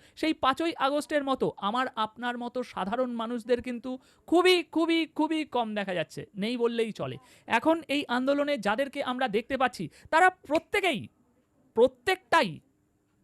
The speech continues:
সেই পাকিস্তানি দল। তো সুতরাং এখন ঘাবড়ে গিয়েছে মালটা। সকালে মনে করেছিল যে আমরা এই ডাক দিলাম মানে, আওয়ামী লীগ নিষিদ্ধের ডাক দিলাম মানে একেবারে বিশাল একটা জনসমাবেশ হবে। আর প্রধান উপদেষ্টা এবং স-, উপদেষ্টার সমস্ত সরকার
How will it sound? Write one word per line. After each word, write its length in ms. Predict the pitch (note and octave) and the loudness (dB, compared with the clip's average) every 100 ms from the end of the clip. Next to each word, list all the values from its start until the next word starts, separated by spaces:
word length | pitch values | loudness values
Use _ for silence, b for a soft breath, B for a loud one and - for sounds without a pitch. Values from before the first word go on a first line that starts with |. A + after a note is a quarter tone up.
| - | -2
সেই 200 | A#3+ B3 | 2 2
পাকিস্তানি 560 | G#3+ G3 B3 - G3+ | 0 -4 -4 -4 -2
দল। 180 | D3+ B2 b b b | -2 -6 b b b
তো 80 | C4+ | -2
সুতরাং 340 | D#4 F4 F#4+ F4+ | 4 6 4 2
এখন 260 | C4 D4+ C#4+ | -2 -2 2
ঘাবড়ে 320 | G#3 B3+ C#4+ | 4 6 4
গিয়েছে 260 | B3+ B3 A3+ | 2 0 2
মালটা। 320 | G3 F3 C#3 - | 0 -2 -6 -4
সকালে 400 | A3+ A3+ B3 B3+ | -2 4 4 4
মনে 200 | B3+ C4 | 2 4
করেছিল 360 | C#4 C4+ C#4+ | 4 4 2
যে 100 | D4 | 4
আমরা 280 | C#4+ D4+ D#4+ | 2 4 6
এই 140 | D#4 | 6
ডাক 260 | C#4+ B3+ C4 | 4 2 2
দিলাম 300 | G#3+ C4+ D4+ | 0 0 2
মানে, 260 | C#4+ G#3+ - _ _ _ _ - - - | 0 -2 -6 _ _ _ _ -20 -14 0
আওয়ামী 320 | F3 A3 B3 | 4 4 2
লীগ 140 | A#3 | -4
নিষিদ্ধের 460 | G#3 A3+ A3+ A#3+ F#3+ | -6 -10 -4 -4 0
ডাক 160 | G3+ | -2
দিলাম 300 | F#3+ F#3+ A#3+ | -2 -2 0
মানে 160 | B3+ C#4 | 0 -2
একেবারে 260 | C#4 D4+ D4 b b | 0 0 0 b b
বিশাল 400 | D#3+ A#3 - D4 - | -2 -2 0 -2 -2
একটা 260 | A#3 B3 | -4 -2
জনসমাবেশ 760 | F#3 F#3 G3+ - F3+ A3+ A#3+ - | -2 -2 -4 0 2 4 2 -2
হবে। 160 | C#3+ - b b | -8 -10 b b
আর 160 | G#3+ | 0
প্রধান 340 | G3+ A3+ A#3+ C4 | 2 4 4 2
উপদেষ্টা 520 | B3 A#3+ B3 A#3+ C#4+ | 0 4 4 4 2
এবং 220 | D#4 F4 E4 | 0 0 -6
স-, 140 | - b b - | -16 b b -6
উপদেষ্টার 480 | G#3+ B3 B3 - B3+ | 0 4 4 4 -2
সমস্ত 440 | - A#3 C4 - | -2 -2 -2 0
সরকার 440 | B3 G#3 G3+ G#3 | 0 2 0 0